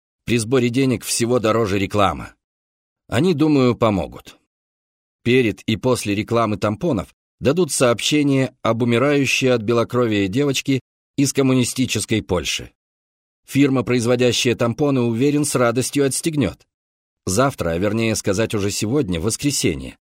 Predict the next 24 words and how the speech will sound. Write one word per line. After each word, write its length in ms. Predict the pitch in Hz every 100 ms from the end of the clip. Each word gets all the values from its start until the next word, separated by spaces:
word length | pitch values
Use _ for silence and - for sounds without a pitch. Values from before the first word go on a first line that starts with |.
| _ _ -
ты 120 | 113
пойдешь 400 | 110 107 117 -
в 40 |
церковь, 500 | - 139 123 78 - -
расскажешь 640 | 95 104 - 127 143 -
обо 160 | 123 110
всем 240 | - 120
священнику. 800 | - 127 - 92 73 67 - - _ _
Иди 260 | 117 117 123
туда, 320 | 120 107 147
куда 260 | - 92 101
приходит 440 | 107 - 139 135
больше 400 | 92 127 135 170
всего 380 | - 139 95 92
туристов. 720 | - 117 90 73 - - - _ _ _ _ _ -
Они, 360 | 107 120 139 -
если 380 | 92 107 - 107
их 200 | 117 -
растрогать, 580 | 95 - 123 139 85 -
щедрее 540 | - 135 113 139 147
всех 420 | 131 - 131 101
кладут 420 | - 98 85 104
на 100 | 110
поднос. 560 | 90 92 73 69 - -